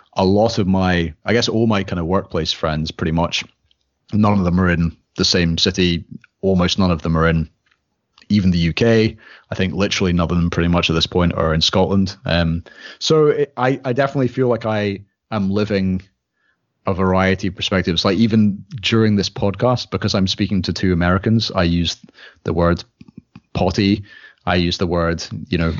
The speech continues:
diaper instead of nappy. I'll say daycare instead of nursery. And, uh, my brain just automatically switches these things at this point. But I think it's, it's kind of been really interesting from that perspective,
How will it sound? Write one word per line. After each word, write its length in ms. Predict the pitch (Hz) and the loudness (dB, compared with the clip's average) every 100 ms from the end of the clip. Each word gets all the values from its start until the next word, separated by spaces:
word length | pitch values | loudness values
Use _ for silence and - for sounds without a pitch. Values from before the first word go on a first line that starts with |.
| - | -6
diaper 400 | - 92 92 92 | 0 0 0 0
instead 320 | 87 87 - 90 | 0 0 0 0
of 120 | 87 | 2
nappy. 640 | 85 85 - 90 85 87 | 2 0 -2 -4 -4 -4
I'll 260 | 87 80 82 | -4 -4 -4
say 240 | - 95 | -4 -4
daycare 500 | 80 90 90 - 90 | -2 0 -2 0 0
instead 240 | 90 - 95 | 0 0 -4
of 120 | 87 | 0
nursery. 480 | 87 87 - 87 85 | 0 2 0 0 2
And, 240 | 87 95 | 2 0
uh, 100 | 92 127 | 0 2
my 160 | 113 | 2
brain 300 | 113 110 110 | 2 2 2
just 220 | 104 - 107 | 0 -2 -2
automatically 600 | 104 107 101 101 95 95 | -2 0 0 0 -4 -2
switches 480 | - 98 95 90 | -2 -4 -4 -4
these 180 | 87 90 | -2 -4
things 260 | - 85 - | -2 -4 -4
at 60 | |
this 140 | 90 82 | -6 -6
point. 300 | 87 85 87 - - - - - - | -2 -2 -4 -10 -18 -16 -16 -18 -2
But 260 | 156 156 - _ - | 0 0 -2 _ -2
I 80 | 135 | 0
think 220 | 165 190 | 2 2
it's, 260 | 156 - - | 0 -2 -6
it's 180 | 123 - | -6 -2
kind 160 | 151 | -2
of 60 | 127 | 0
been 160 | 117 107 | 0 0
really 240 | 117 101 | 0 0
interesting 340 | 107 117 107 92 | -2 -2 -4 -6
from 100 | 95 | -4
that 180 | 98 | -4
perspective, 640 | - - 90 - 82 80 | -6 -6 -6 -4 -8 -8